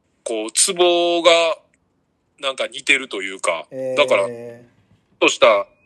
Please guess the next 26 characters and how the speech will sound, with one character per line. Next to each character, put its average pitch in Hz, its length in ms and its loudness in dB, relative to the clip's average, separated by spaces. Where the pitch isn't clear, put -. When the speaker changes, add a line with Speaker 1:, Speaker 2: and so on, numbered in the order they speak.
Speaker 1:
ふ - 120 -12
と 190 100 2
し 180 100 -10
た 170 120 6
瞬 139 340 -8
間 135 320 0
で 139 120 2
も 107 140 -8
結 - 220 0
構 101 140 -4
感 117 300 0
動 110 160 -4
で 110 100 0
き 110 100 -4
る 107 80 -6
み 101 80 -10
た 101 80 2
い 95 40 0
な 95 80 -4
感 98 120 -2
じ 95 100 -4
で、 113 80 0
僕 190 200 4
は、 170 320 4
め 104 140 -4
っ - 60 -8